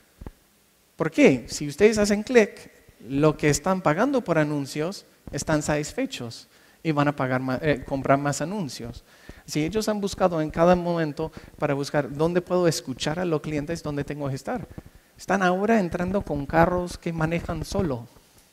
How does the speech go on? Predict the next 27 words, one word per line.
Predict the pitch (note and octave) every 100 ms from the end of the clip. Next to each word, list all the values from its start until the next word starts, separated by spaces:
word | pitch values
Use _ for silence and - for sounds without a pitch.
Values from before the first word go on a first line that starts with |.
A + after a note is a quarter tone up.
| _ _ _ _ _ _ -
¿no? | C3 A3+ D4+ _ _ _ _ _ _ _ _
Ya | D3
va | D#3
a | F3
saber | - E3 F3+ F3+ -
todo | F#3+ G3+ C3+
de | A#2+
nosotros. | A#2 A2+ A#2 G#2+ G#2 - - _ _ _ _ _ _ _ _ - - _ _ _ _ _ _ _ _ _ _
Pero | E3 D#3
son, | G3+ G#3 G3+
son | - A3 G3
maestros. | F3+ D#3+ C3+ - B2+ A#2 - - _ _ - _ _ _ _ -
Y | - -
una | A#3 C#4+
vez | B3 A#3+
que | C4
tenemos | - E3 F3 G#3+ G#3
esa | G3 F#3+
información, | F#3+ E3+ D3 C3+ - D#3+ A#2+ A2
sabemos | - D#3 G3 A3
los | E3
sistemas, | D3+ - D#3 C#3 A#2+
dónde | - D#3 D#3+
estamos | D3+ E3 D#3+
colectando | - B2+ - C#3 C#3+
la | C#3
información, | B2+ B2 A#2+ A2+ G#2+ - C3+ E3